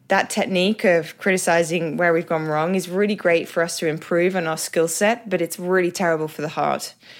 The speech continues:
And so I had to, I, this is how I started to learn to sort of trust myself, was by not being so critical towards myself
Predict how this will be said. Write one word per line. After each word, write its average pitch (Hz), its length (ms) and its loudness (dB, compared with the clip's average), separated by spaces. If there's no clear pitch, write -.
And 180 180 0
so 185 520 4
I 208 180 4
had 247 200 2
to, 185 240 -4
I, 202 180 4
this 233 280 2
is 226 120 -4
how 202 160 4
I 185 80 4
started 175 320 -2
to 180 60 -4
learn 170 260 2
to 160 160 -4
sort 156 200 -10
of - 40 -14
trust 175 280 -4
myself, 156 480 -2
was 165 160 -2
by 165 320 0
not 185 240 -2
being 175 180 -2
so 160 180 -4
critical 160 480 -6
towards 151 480 -8
myself 156 680 -4